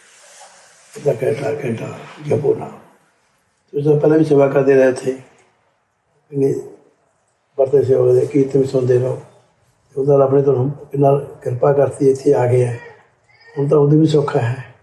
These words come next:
ਸਮਝੇ? ਕਿਸੇ ਦੀ ਕਮੀ ਨਾ ਬੜੀ ਛੱਡੀ। ਨਾਮ ਜਪਿਆ ਕਰੋ। ਜਿੰਨਾ ਸੰਸਾਰ ਬਣਿਆ ਹੈ, ਇਹ ਸਾਰਾ ਨਾਮ ਤੇ ਬਣਿਆ ਹੈ।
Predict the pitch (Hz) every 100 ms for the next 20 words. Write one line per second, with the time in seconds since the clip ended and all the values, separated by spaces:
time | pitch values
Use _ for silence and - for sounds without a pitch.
0 | _ _ _ _ _ _ _ 160 160 151
1 | - _ _ _ _ _ _ _ _ _
2 | _ _ _ _ _ _ 151 120 131 123
3 | 127 127 131 123 117 123 - 147 127 123
4 | - - _ _ _ _ _ _ _ 156
5 | _ _ _ _ _ _ _ _ _ _
6 | _ _ _ _ _ 165 _ _ _ _
7 | _ _ _ _ _ _ 147 117 113 -
8 | - - _ _ _ _ _ _ _ -
9 | - - _ _ _ _ 147 156 165 151
10 | 123 131 131 143 135 139 135 135 - 151
11 | - 143 165 139 131 147 165 139 110 107